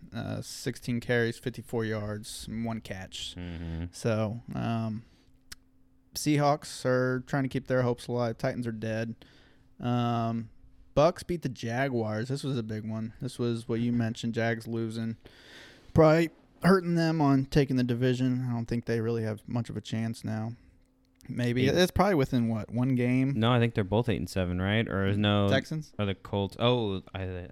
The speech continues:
Speaker 1: Oh,
Speaker 2: know
Speaker 1: yeah,
Speaker 2: where the
Speaker 1: the
Speaker 2: Texans are. Let me see.
Speaker 1: We'll have to check that, uh, divisional standings real quick.
Speaker 2: Well, Colts are eight and seven, and then let's go to the Texans. They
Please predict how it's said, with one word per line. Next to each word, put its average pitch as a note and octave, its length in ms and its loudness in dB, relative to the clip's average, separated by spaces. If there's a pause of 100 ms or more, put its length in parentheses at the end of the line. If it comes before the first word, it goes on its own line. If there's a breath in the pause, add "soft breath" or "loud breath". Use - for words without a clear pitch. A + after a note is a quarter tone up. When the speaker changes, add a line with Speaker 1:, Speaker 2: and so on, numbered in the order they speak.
(100)
Speaker 1:
Oh, B2 80 0
Speaker 2:
know C3+ 60 2
Speaker 1:
yeah, C#3 160 2
Speaker 2:
where C3 80 2
the A#2+ 80 -6
Speaker 1:
the - 0 -
Speaker 2:
Texans F2 420 -16
are. E2 240 -18 (100)
Let G2+ 80 -18
me G2+ 80 -20
see. - 240 -20
Speaker 1:
We'll D3 120 -6
have C3 80 -2
to A#2+ 80 0
check - 340 -4
that, A2 320 -4
uh, G#2+ 280 -2 (140)
divisional A2+ 680 -4
standings A2+ 720 -6
real A2+ 160 -2
quick. A#2 460 -4 (100)
Speaker 2:
Well, G#2+ 140 -2
Colts - 560 -2
are G#2+ 420 0
eight F#2+ 160 0
and F#2 120 0
seven, G#2 640 -4 (140)
and F#2+ 120 -6
then F#2 180 -4
let's F#2+ 200 -10
go - 140 -18
to - 100 -18
the - 340 -18
Texans. - 800 -16
They G#2 320 -12